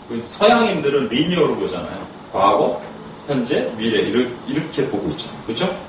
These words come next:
이렇게 보는데 히브리인들은 그렇게 안 봅니다. 히브리인들은 이렇게 봐요. 이렇게. 어떻게 이렇게 보냐면 죄를 지었어.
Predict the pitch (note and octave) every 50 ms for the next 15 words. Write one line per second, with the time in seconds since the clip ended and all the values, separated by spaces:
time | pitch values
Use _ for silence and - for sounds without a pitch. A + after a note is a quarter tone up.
0 | - - F#2+ G#2 G2+ - - - - F#2 F2+ F2+ F#2+ - C#3+ - - - - -
1 | - - - G3+ G3 G#3+ A3+ G#3 F#3+ F3 E3+ D#3+ D#3 - A2+ A2+ - - - -
2 | - - A2 - - - - - - - - - - - - - - - - F3+
3 | F#3 F3+ E3+ D3+ C3 C3 D3 E3+ D#3 - - - - - G#2 A2 C3+ D3+ D3+ D3+
4 | - - - - - - - - - - - - - - - - - - - -
5 | - - - - F2 F2 F2 - - - - - - - - - - - - -
6 | - - - - - - - - - - - - C#3 A#2 A2+ A2+ - - A2 A2
7 | A2 A2+ A2 A2+ C3 F3 - - - - - - - - - - - - - -
8 | - - - B2 D3+ D#3+ D3+ C3+ - A2 F2+ - - - -